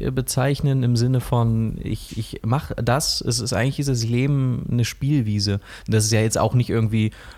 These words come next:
einfach so huch passiert bei dir, sondern du hast ja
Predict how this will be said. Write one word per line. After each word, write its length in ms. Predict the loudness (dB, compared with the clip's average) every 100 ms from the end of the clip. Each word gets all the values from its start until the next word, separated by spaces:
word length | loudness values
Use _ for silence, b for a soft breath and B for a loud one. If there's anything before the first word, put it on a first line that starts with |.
| -4
einfach 300 | -2 0 0
so 180 | 0 2
huch 220 | 2 2
passiert 420 | 0 2 0 0
bei 160 | 0 -2
dir, 220 | 0 0
sondern 340 | 0 2 2 2
du 80 |
hast 200 | 2 2
ja 220 | 0 0